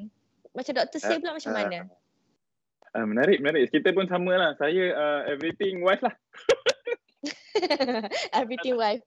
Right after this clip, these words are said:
Speaker 1: Okey, <laughs> yang ni, ah, okey. Pergi, pergi call Raf sekarang. <laughs> Okey, tapi,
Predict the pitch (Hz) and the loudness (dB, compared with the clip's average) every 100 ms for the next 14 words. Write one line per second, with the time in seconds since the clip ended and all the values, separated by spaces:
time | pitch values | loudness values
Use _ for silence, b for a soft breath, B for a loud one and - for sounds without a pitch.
0 | B B - 226 220 320 285 254 156 220 | B B -8 -4 -2 -2 0 -2 -2 -6
1 | 226 320 277 180 190 208 - 269 381 370 | -6 -8 -8 -10 -10 -14 -14 -10 -8 -8
2 | - 349 381 339 359 494 - 392 466 523 | -8 -8 -4 -2 -2 -2 -4 -4 -4 -8
3 | b b b _ - - _ - 226 240 | b b b _ -12 -12 _ 2 2 2
4 | - - 294 240 294 - | 0 0 2 2 2 0